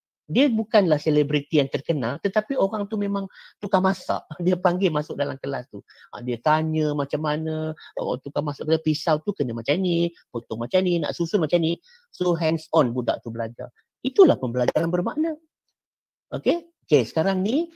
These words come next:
daripada makanan yang dah siap tu, macam mana kita nak buat iklan supaya menyatakan orang teringin nak masak? Okey, dalam, kalau tengok dalam kita punya di S K P Kad Penguasaan enam tu,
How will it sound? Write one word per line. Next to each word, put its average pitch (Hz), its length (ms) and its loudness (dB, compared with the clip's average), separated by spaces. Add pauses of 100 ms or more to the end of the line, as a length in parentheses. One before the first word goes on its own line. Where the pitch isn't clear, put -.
(140)
daripada 180 800 2 (480)
makanan 190 420 2
yang 185 80 0
dah 185 80 4
siap 208 380 0
tu, 339 160 -2 (160)
macam 170 240 -4
mana 233 240 0
kita 180 320 -4
nak 165 180 -4
buat 151 300 -4
iklan 156 400 -2
supaya 151 400 -4
menyatakan 147 480 -8
orang 139 320 -2
teringin 151 320 -6
nak - 80 -10
masak? 120 320 -12 (240)
Okey, 123 240 -4
dalam, 180 400 4 (160)
kalau 175 160 2
tengok 190 320 -2
dalam 175 260 -2
kita 175 300 -8
punya 175 500 -4 (300)
di 156 80 2
S - 240 -2
K 170 100 0
P 175 220 -6
Kad - 160 -4
Penguasaan 165 480 -6
enam 170 320 -2
tu, 143 160 -6